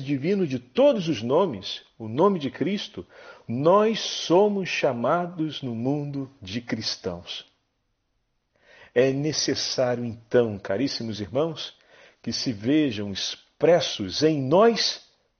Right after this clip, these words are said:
todos os outros nomes que explicam o nome do Senhor, para não sermos falsamente ditos cristãos, mas o testemunhemos com a nossa vida.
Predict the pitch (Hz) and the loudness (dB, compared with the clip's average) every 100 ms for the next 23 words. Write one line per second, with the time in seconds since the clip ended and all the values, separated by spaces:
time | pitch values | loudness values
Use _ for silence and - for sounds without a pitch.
0 | _ _ _ - 254 277 226 208 135 160 | _ _ _ 2 4 4 2 -2 -2 -4
1 | 185 117 175 285 277 247 196 - 127 165 | -4 2 4 4 2 0 -2 -2 0 2
2 | 208 202 190 - - 147 - - - 180 | 2 0 -4 -6 -4 -2 -2 -4 -2 2
3 | 220 214 - 185 175 147 143 190 196 190 | 2 2 2 4 4 2 6 6 6 4
4 | 165 - 170 139 151 151 - _ _ _ | 0 -2 -2 0 -2 -2 -10 _ _ _
5 | _ _ - - - 143 143 143 147 120 | _ _ -20 -18 0 2 4 2 -2 -4
6 | - 156 180 190 - - - 135 131 - | -2 -2 -2 -4 -8 -6 2 2 2 -4
7 | 117 131 - 117 139 160 131 - 127 - | -4 -6 -6 -4 -4 -4 -10 -8 -8 -6
8 | - 175 156 - - _ _ _ _ _ | 0 0 0 -10 -14 _ _ _ _ _
9 | _ _ 113 135 147 147 - - - - | _ _ 0 4 4 2 -6 -12 -10 2
10 | 143 143 - - 202 220 - - 175 170 | 4 4 -2 4 6 6 0 -2 2 2
11 | 156 120 135 170 170 151 - - - 151 | 2 2 4 4 2 -4 -6 -6 2 4
12 | 143 123 113 117 127 139 - - - 123 | 4 0 -2 0 2 2 2 -4 2 2
13 | 92 101 120 113 95 | 2 0 0 0 -4